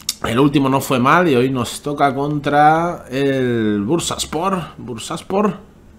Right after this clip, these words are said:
¿Cómo se? Bursaspor, lo vamos a decir. En profesional, así que bueno, partidito chungo, pero vamos, que podemos ganarlo. Sí que ya luego el siguiente contra el Atlético Nacional,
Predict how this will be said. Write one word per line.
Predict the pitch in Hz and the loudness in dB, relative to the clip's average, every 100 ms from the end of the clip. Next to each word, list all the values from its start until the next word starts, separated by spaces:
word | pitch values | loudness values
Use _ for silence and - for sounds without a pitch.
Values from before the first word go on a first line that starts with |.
| - - - | -20 -14 -8
¿Cómo | 127 143 | -4 -2
se? | 160 117 - - - | -2 -2 -8 -20 -10
Bursaspor, | 123 110 113 - 156 120 92 85 | -8 -4 -4 0 4 4 2 -4
lo | 113 | -4
vamos | 135 117 | -4 -4
a | 120 | -4
decir. | 101 135 175 180 - - - - - - - | -2 0 -2 -4 -12 -20 -20 -20 -20 -16 0
En | 156 147 139 131 | 4 6 6 2
profesional, | 117 120 123 107 120 135 135 101 | 0 0 0 -2 0 2 2 2
así | 101 127 | 0 -2
que | |
bueno, | 131 123 101 | 0 0 0
partidito | 107 107 113 127 131 123 117 113 107 101 | 0 0 -2 -2 0 2 2 4 2 2
chungo, | - 175 190 | 0 0 2
pero | 139 117 | 4 4
vamos, | 117 98 | 4 0
que | 101 | -2
podemos | 107 120 127 | -2 -2 0
ganarlo. | 113 104 92 85 71 | 0 0 0 -4 -8
Sí | 82 - 113 | -12 -6 -2
que | 104 | 0
ya | 101 | 0
luego | 104 107 | 0 0
el | 101 | -2
siguiente | 101 101 104 117 | -4 -4 -4 -4
contra | 98 95 | -4 -4
el | 87 95 | -4 -4
Atlético | 113 113 107 | -4 -4 -2
Nacional, | 104 113 107 101 117 135 | -2 -2 -4 -4 -4 -6